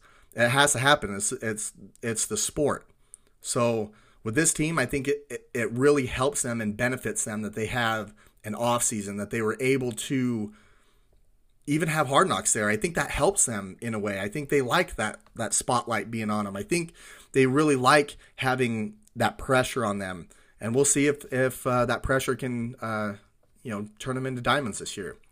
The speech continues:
I, I really think it, it's, they have the potential to do it. And for me, that's not a team, if they're in the playoffs, I don't, you don't really wanna play the Dallas Cowboys.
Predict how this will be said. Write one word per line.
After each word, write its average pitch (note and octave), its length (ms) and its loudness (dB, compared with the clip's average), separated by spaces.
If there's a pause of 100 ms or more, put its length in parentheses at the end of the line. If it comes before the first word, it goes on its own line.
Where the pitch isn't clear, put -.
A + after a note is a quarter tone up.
I, G#2+ 60 -4
I A2 160 -2
really B2+ 260 2
think C#3 300 -4
it, - 80 -16
it's, A#2 520 -4 (180)
they A2+ 160 -2
have B2+ 220 0
the C3+ 80 -4
potential B2 500 -4
to G#2+ 60 -6
do A2+ 240 2
it. G#2 120 -4
And G#2 160 -4
for A#2+ 80 -6
me, B2 400 -2 (580)
that's C#3 200 2
not D#3+ 120 4
a C#3 60 0
team, D3 340 -2
if G#2+ 100 -4
they're D3+ 160 4
in D3+ 100 0
the C3 80 -2
playoffs, C#3+ 600 0 (400)
I C3 80 -2
don't, - 140 -6
you D3+ 120 0
don't F#3 140 0
really E3+ 180 0
wanna C3+ 220 0
play C3 200 2
the A2 80 0
Dallas F#2+ 260 -4
Cowboys. - 640 -6